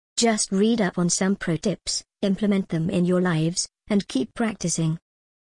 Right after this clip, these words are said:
You don't need to invest too many hours and too much energy into mastering time management.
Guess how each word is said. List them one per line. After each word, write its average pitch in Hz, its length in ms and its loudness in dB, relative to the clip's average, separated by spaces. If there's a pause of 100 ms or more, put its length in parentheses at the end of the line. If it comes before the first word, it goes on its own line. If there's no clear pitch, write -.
(580)
You 214 120 2
don't 233 280 2
need 185 220 2
to - 100 0
invest 185 480 0
too 220 220 2
many 247 260 2
hours 180 400 0
and 196 240 0
too 220 220 2
much 208 400 0
energy 165 480 0
into 180 240 0
mastering 208 680 2
time 185 460 0
management. 202 560 -2